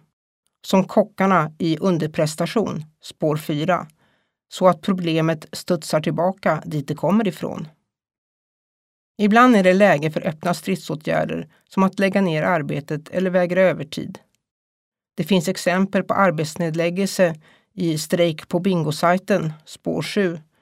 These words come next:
och Midsommar, spår elva. Övertidsblockad i Blixtkåren agerar, spår tjugosex, och Påskstriden, spår fjorton.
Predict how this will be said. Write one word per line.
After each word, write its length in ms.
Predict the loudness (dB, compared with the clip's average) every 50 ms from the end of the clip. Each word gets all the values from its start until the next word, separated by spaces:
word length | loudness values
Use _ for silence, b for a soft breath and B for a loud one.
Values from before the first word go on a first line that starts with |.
| _ _ _ _ _ -10
och 180 | -8 -2 0
Midsommar, 720 | 0 0 0 0 0 2 2 4 4 2 2 0 -2 -6 -12 _ _ _
spår 320 | -20 -10 -4 -2 -2 0 2
elva. 420 | 0 0 0 0 0 -2 -2 -2 -8 _ _ _ _ _ _ _ _ _ _ _ _ _ 2
Övertidsblockad 1120 | 4 4 4 4 2 -2 -2 -4 -4 -4 -4 -6 -6 -2 2 4 6 6 6 6 4 0 b b b b b
i 140 | 0 0
Blixtkåren 680 | 0 2 0 -2 -2 -4 -8 -4 -2 0 0 2 2 2
agerar, 640 | 0 0 0 0 0 0 2 4 4 4 4 2 -2 -10 _ _ _ _
spår 360 | -20 -18 -10 -4 0 2 2 2
tjugosex, 680 | 0 -2 -2 0 0 0 0 -2 -4 -10 -12 -12 -14 -18 _ _ _ _
och 240 | -8 -8 -8 -8 _
Påskstriden, 920 | 2 2 2 2 0 -8 -10 -10 -8 -6 -4 -4 -2 -2 -2 -2 -2 -2 -6 -8 _ _ _ _ _ _ -20
spår 280 | -10 -4 -2 -2 -2 -2
fjorton. 560 | -2 -4 -4 -6 -6 -6 -6 -4 -4 -6